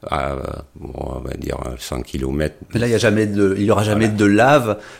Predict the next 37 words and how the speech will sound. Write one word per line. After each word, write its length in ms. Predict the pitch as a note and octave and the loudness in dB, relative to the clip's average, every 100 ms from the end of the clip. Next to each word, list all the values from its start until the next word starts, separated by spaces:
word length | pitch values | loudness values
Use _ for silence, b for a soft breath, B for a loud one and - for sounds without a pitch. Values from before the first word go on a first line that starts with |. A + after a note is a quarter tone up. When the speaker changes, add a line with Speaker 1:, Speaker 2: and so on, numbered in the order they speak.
| B | B
Speaker 2:
euh, 160 | G2 F#2+ | -2 -2
qui 200 | - G2 | -2 2
va 160 | G#2 | 4
Speaker 1:
Ouais, 60 | G2+ | 6
Speaker 2:
sortir 400 | G#2+ G#2+ A2 D3+ | 4 4 4 2
du 100 | G#2+ | 2
Speaker 1:
euh, 40 | |
Speaker 2:
volcan 280 | G#2+ G#2 A#2 | 2 2 2
de 60 | A2 | 4
Tahiti, 480 | A2+ B2+ - F3 | 2 2 2 0
ou 100 | G#2 A2 | 2 2
des 180 | C3 | 4
Speaker 1:
euh, 40 | D3 | 6
Speaker 2:
volcans 280 | D3 C3+ C3+ | 6 4 4
de 40 | |
Tahiti, 280 | C3+ C3 C3+ | 2 0 -2
parce 160 | G#2 A#2 | -2 4
qu'il 80 | |
y 40 | D#3+ | 6
en 40 | |
a 60 | F3 | 6
Speaker 1:
non, 80 | C#3 | 6
Speaker 2:
deux, 60 | |
Speaker 1:
en 40 | A2+ | 4
Speaker 2:
je 40 | |
Speaker 1:
fait, 80 | G2 | 0
Speaker 2:
crois. 160 | - A2+ | -2 0
Speaker 1:
maintenant, 420 | G#2+ G#2+ D#3+ D#3+ | -2 0 2 4
le 120 | C3 | 2
volcan 480 | A2+ A#2 A2+ - B2 | 2 0 0 0 0
de 100 | G#2 | -2
Tahiti, 400 | G2+ G#2 G#2 C3 | -4 -8 -6 -6
on 100 | A2 | -6
le 160 | F2+ E2 | -6 -6
dit 440 | E2 D#2+ D#2+ D2+ | -8 -6 -4 -4
éteint. 400 | D2 - F2+ D3+ | -4 -2 -2 -2
En 40 | D#3 | -6